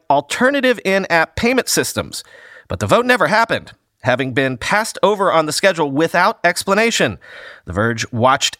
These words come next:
every other bill on the schedule be debated and voted on over the Senate's live stream, but Arizona H B two thousand five, listed first on the agenda,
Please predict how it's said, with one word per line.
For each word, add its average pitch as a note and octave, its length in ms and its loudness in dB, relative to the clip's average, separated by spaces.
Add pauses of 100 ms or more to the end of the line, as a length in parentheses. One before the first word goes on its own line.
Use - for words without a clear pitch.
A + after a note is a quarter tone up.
every G3 380 0
other G3 260 2
bill F#3 240 0
on E3 180 2
the E3 40 -4
schedule D#3+ 320 0
be D3+ 140 0
debated D#3+ 400 0
and D#3 180 0
voted E3 240 0
on D3 180 2
over C3+ 200 0
the C3 80 -2
Senate's C#3 320 -2
live D#3+ 260 2
stream, C#3+ 320 0 (380)
but F#2+ 160 -2
Arizona E3 580 2
H E3+ 260 -4
B F3 220 -2
two F3+ 220 -4
thousand F3 300 2
five, F3 380 2
listed D#3+ 440 -2
first - 640 -2
on F3 160 2
the F#3 100 -2
agenda, F3+ 480 2